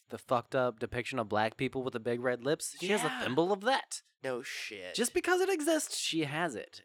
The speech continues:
Speaker 1: And it's not because she agrees. I, I mean, I'm not bringing it up 'cause my grandma's racist. I'm just <laughs> saying that, like,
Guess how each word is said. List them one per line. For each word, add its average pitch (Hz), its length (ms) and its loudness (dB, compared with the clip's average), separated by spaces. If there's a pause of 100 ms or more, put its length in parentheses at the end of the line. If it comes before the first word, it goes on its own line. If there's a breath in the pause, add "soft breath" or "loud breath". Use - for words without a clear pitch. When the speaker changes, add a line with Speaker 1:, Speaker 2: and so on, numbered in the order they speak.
Speaker 1:
And 117 140 -8
it's 117 120 -6
not 160 220 4
because 139 280 -2
she 113 180 -4
agrees. 123 380 -2
I, 113 260 -4
I 117 100 -6
mean, 113 120 -6
I'm 113 60 -6
not 113 200 -2
bringing 101 220 -6
it 95 60 -8
up 80 160 -6
'cause 87 100 -20
my 85 100 -12
grandma's 78 340 -10
racist. 82 380 -8
I'm 123 120 -6
just 127 140 -2
<laughs> - 20 -6
saying 143 260 0
that, 131 160 -2
like, 113 320 -6